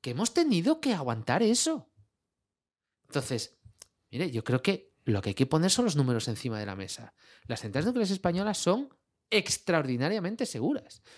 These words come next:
Son la fuente de producción de energía más segura que tenemos en España. Más que las renovables, más que el gas, más que la biomasa, más que la hidráulica y, por supuesto, muchísimo más que el carbón, que ya apenas tenemos, ¿no? Pero ya se mueren miles de alemanes por el carbón que queman. No hace falta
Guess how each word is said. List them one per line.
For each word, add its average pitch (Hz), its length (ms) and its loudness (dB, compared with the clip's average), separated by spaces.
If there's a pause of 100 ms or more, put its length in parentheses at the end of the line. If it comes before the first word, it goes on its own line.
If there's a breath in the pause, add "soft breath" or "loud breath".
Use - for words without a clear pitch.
Son 247 220 2
la 220 80 2
fuente 254 280 2
de 247 80 4
producción 196 320 0
de 220 80 -2
energía 202 220 2
más 240 220 4
segura 226 600 4 (120)
que 175 100 4
tenemos 165 380 0
en 214 80 -4
España. 185 460 -2 (220 loud breath)
Más 151 340 2
que 330 120 4
las 262 120 4
renovables, 156 640 2 (200 loud breath)
más 156 360 4
que 311 100 4
el 233 100 4
gas, 202 320 4 (140 loud breath)
más 190 220 2
que 285 100 0
la 262 80 6
biomasa, 202 400 4
más 214 120 2
que 208 100 -2
la 190 80 0
hidráulica 185 480 2 (140 loud breath)
y, 160 160 2
por 131 220 2
supuesto, 190 500 2
muchísimo 151 440 0
más 160 140 -2
que - 80 -4
el 120 100 -4
carbón, 110 340 0 (160)
que 107 160 -4
ya 113 120 4
apenas 107 340 -4
tenemos, - 380 -14
¿no? 190 160 -6 (260 loud breath)
Pero 117 180 0
ya 139 260 2 (140 soft breath)
se 135 140 -4
mueren 123 280 -2
miles 123 240 0
de 117 200 0
alemanes 110 480 -2
por 107 140 -2
el 104 60 0
carbón 104 280 0
que 104 100 -4
queman. 92 320 -8
No 101 60 -6
hace 101 100 -10
falta 104 400 -4